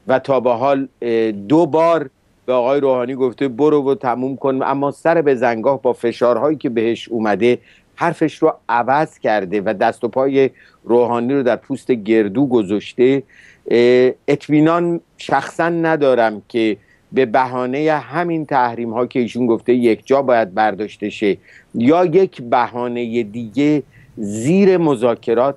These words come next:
نزنه. تهران دشواری‌های متعددی رو داره، از جمله اینکه بسیاری از این سایت‌های هسته‌ای دست سپاه، سپاهی‌ها با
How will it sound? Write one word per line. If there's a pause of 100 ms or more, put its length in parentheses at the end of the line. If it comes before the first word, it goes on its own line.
نزنه. (540)
تهران (200)
دشواری‌های (320)
متعددی
رو
داره،
از
جمله
اینکه (340)
بسیاری
از
این
سایت‌های (360)
هسته‌ای
دست
سپاه، (560)
سپاهی‌ها (400)
با